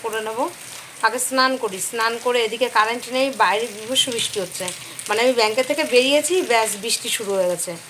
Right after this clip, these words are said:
এতটা বৃষ্টি হচ্ছে, ব্যা-, মাথায় বৃষ্টি মাথায় নিয়েই ঢুকেছি। মানে এখন বাড়িতে ঢুকতে ঢুকতে আরও মুষলধারে বৃষ্টি হচ্ছে। বৃষ্টি দেখে মনে হচ্ছে সারাদিনই বৃষ্টি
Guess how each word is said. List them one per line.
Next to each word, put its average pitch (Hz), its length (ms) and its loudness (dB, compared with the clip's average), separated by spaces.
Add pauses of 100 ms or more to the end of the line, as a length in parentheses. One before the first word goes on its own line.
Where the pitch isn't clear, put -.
(640)
এতটা 294 440 2 (140)
বৃষ্টি 277 280 -2
হচ্ছে, 302 160 0 (160)
ব্যা-, 226 300 4
মাথায় 247 340 2
বৃষ্টি 240 220 -2 (100)
মাথায় 262 240 0
নিয়েই 285 260 4
ঢুকেছি। 262 340 4 (360)
মানে 208 180 -2 (240)
এখন 302 220 2 (840)
বাড়িতে 202 240 2 (100)
ঢুকতে 247 260 -4
ঢুকতে 339 180 0 (200)
আরও 226 140 6 (180)
মুষলধারে 247 480 0
বৃষ্টি - 240 -4
হচ্ছে। 185 200 -8 (560)
বৃষ্টি 262 280 -2
দেখে 277 160 4 (100)
মনে 262 160 2
হচ্ছে 262 160 -4 (120)
সারাদিনই 233 500 0
বৃষ্টি 220 220 -4